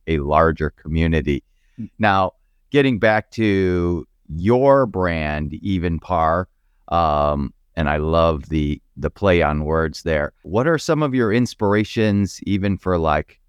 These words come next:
Speaker 1: your designs and, um, how you went about establishing the business by going direct to consumer, maybe, versus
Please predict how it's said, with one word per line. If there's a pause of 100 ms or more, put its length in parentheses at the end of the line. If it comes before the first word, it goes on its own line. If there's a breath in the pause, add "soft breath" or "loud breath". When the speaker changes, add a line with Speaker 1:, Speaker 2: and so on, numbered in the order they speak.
Speaker 1:
your
designs (100)
and, (800)
um, (420)
how
you
went
about (240)
establishing
the
business
by
going
direct
to
consumer,
maybe,
versus